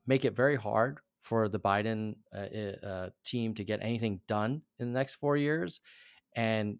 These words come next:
again, we're gonna be in a recession. We're still gonna be in a global pandemic. There will likely be a foreign policy,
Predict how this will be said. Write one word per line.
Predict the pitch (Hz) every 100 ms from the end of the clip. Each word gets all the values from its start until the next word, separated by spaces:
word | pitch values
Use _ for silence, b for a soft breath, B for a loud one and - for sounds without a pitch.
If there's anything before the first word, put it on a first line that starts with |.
| _ _
again, | 117 101 123 135 117
we're | 113
gonna | 113 110
be | 113
in | 110 104
a |
recession. | 101 - 131 120 123 117
We're | 107 101
still | 123 117
gonna | 120
be | 110
in | 104
a | 101
global | 107 107 104
pandemic. | - 104 101 101 101 98 -
There | 104
will | 98 95
likely | 110 113 113
be | 107 101
a | 92
foreign | 104 104 101
policy, | 98 95 95 - 101 98 95